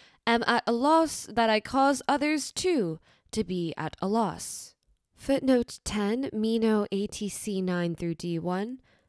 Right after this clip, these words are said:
"Pantos malon autos aporon hutos, caetus alus poio aporein." It is easy to think of Socratic dialectic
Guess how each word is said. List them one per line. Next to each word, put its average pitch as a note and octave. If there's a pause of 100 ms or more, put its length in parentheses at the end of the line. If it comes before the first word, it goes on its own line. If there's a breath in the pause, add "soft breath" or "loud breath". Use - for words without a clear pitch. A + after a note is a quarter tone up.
(120)
"Pantos B3+
malon G#3+
autos F#3+
aporon F3+
hutos, E3+
caetus G#3
alus G#3
poio F3+
aporein." D#3 (500)
It C#4+
is D4+
easy E4+
to E4
think G#3+
of G3+
Socratic A#3+
dialectic A#3